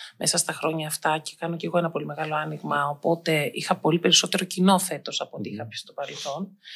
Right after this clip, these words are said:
Speaker 1: Οι επιχειρηματίες που έχουν έρθει σε μένα αυτή την περίοδο είναι ακόμα καλύτεροι. Και τι σημαίνει καλύτερο; Τι εννοώ;
Speaker 2: Μμμ.
Speaker 1: Πιο συνειδητή είναι η λέξη
Speaker 2: Αυτό.
Speaker 1: κλειδί. Δεν είναι καλός, κακός κάποιος.
Speaker 2: Να μην ψάχνουν μαγικά χαπάκια, να θέλουν να κάνουνε πράγματα.
Speaker 1: Ναι, και να είναι
Speaker 2: Ναι.
Speaker 1: αποφασισμένοι.
Speaker 2: Ναι.
Speaker 1: Οπότε έχω την αίσθηση ότι,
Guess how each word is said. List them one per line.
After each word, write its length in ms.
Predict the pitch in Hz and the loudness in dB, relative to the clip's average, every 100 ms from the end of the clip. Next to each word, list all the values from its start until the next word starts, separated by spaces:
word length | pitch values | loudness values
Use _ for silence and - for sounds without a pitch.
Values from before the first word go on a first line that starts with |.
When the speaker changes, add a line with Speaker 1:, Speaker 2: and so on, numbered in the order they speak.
| - - - - - - | -12 -10 -10 -10 -12 0
Speaker 1:
Οι 160 | 202 | 6
επιχειρηματίες 920 | 202 196 180 175 160 226 262 - - - - | 6 4 0 2 2 4 4 4 2 -4 0
που 80 | 180 | 4
έχουν 260 | 214 220 | 6 6
έρθει 220 | 202 208 220 | 4 4 2
σε 140 | 190 | 2
μένα 260 | 190 214 190 | 4 6 4
αυτή 180 | - | 2
την 120 | - 185 | -4 0
περίοδο 300 | 185 196 208 | 0 0 0
είναι 100 | 196 | -2
ακόμα 500 | 190 - 247 262 262 | -2 4 4 4 4
καλύτεροι. 640 | 180 160 156 156 147 143 | 2 2 0 -2 -2 -4
Και 120 | - | -6
τι 100 | - | 0
σημαίνει 300 | - 208 208 | 2 4 2
καλύτερο; 580 | 202 151 143 131 113 - - _ _ | 4 4 2 -8 -14 -16 -20 _ _
Τι 120 | 185 | -2
εννοώ; 180 | 180 156 | 0 -2
Speaker 2:
Μμμ. 60 | - | -2
Speaker 1:
Πιο 160 | 220 | 0
συνειδητή 500 | - 269 262 175 - | 0 0 -4 -2 2
είναι 140 | 208 160 | 4 2
η 20 | |
λέξη 120 | 143 | -4
Speaker 2:
Αυτό. 200 | - - | -4 -4
Speaker 1:
κλειδί. 220 | - 139 135 | -4 -8 -12
Δεν 80 | 147 | -10
είναι 100 | 170 | -6
καλός, 360 | 170 160 147 - | -2 -2 -2 -2
κακός 360 | 147 143 139 | -2 -2 -4
κάποιος. 400 | - 135 - 233 | -2 -4 2 6
Speaker 2:
Να 60 | 226 | 8
μην 100 | 139 | 10
ψάχνουν 260 | 131 139 127 | 8 6 6
μαγικά 240 | 123 127 | 6 6
χαπάκια, 460 | 120 101 165 185 175 | 4 4 4 4 -2
να 100 | 127 | -2
θέλουν 200 | 175 156 | -2 0
να 100 | 139 | 4
κάνουνε 340 | 160 160 143 | 4 4 2
πράγματα. 280 | 131 113 101 | 4 4 4
Speaker 1:
Ναι, 60 | |
και 100 | - | -4
να 60 | 175 | -6
είναι 100 | 190 | -6
Speaker 2:
Ναι. 60 | - | -6
Speaker 1:
αποφασισμένοι. 640 | 202 - 156 180 185 165 | -6 -6 -4 0 0 0
Speaker 2:
Ναι. 80 | 143 | -2
Speaker 1:
Οπότε 280 | 135 190 | -2 -2
έχω 160 | 240 254 | -2 -2
την 180 | 247 196 | -2 2
αίσθηση 360 | 196 - - | 2 2 0
ότι, 540 | 220 226 165 151 143 | -2 -4 -4 -4 -4